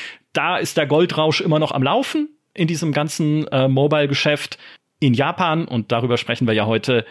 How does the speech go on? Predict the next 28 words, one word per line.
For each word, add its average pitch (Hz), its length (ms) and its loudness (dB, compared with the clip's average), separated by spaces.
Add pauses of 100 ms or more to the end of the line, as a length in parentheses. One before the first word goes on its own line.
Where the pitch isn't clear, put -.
(140)
ist 143 100 0
er 135 120 2
vorbei. 123 640 0 (340)
Ja, 135 320 0
also 131 320 0 (200)
sagen 131 380 0
auch - 300 -2
Analysten 143 680 2
so, 139 300 2
die 127 340 0 (580)
wie 170 60 0
war 226 80 0
die 175 80 -2
schöne 208 280 2
Formulierung 175 560 0
im 143 200 0
Newsletter 185 420 -2
von - 160 -2
Axios, 135 500 -2
den 147 140 0
ich 147 80 0
an 139 80 0
der 160 80 2
Stelle 180 300 2
sehr 147 140 0
empfehlen 214 300 0
möchte, 160 240 0
weil, 139 220 2